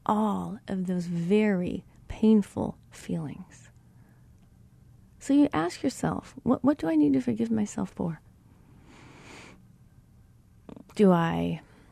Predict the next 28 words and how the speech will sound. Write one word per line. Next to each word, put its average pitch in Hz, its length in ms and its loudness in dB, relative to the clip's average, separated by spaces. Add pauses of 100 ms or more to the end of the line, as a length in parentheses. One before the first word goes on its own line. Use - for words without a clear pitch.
have 185 140 -2
an 180 80 2
addiction? 240 560 2 (1120)
Did 180 160 0
I 175 80 2
cheat 208 240 2
on 185 120 2
my 170 120 2
spouse 175 560 -4
or - 60 -10
my 180 280 -8 (640)
partner? 202 500 -2 (1800)
Did 196 160 4
I 175 260 2 (680)
have 196 180 0
a 175 80 0
rage 175 300 -2
attack? - 580 -8 (1500)
Was 185 120 -4
I 190 80 4
dishonest 180 500 -2
with - 160 -6
money? 175 400 0 (1200)
Did 185 120 -2
I 185 80 2
lie 170 280 0
to 226 120 -6
someone? 208 560 0